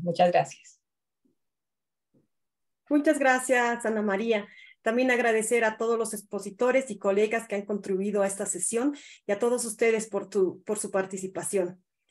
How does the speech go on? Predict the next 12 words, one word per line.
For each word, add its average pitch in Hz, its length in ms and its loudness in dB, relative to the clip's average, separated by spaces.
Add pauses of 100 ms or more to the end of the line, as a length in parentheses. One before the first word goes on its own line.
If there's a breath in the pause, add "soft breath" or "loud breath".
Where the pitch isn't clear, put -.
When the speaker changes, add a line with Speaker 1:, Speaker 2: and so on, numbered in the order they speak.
(120)
Speaker 2:
Esperemos 247 720 2
que 233 80 0
hayan 214 240 4
encontrado 208 500 0
útil 226 300 -2
esta 220 220 -4
sesión 226 460 -4
y 240 60 -4
que 220 100 -2
estas 220 200 -4
experiencias 226 720 0
sean 220 360 0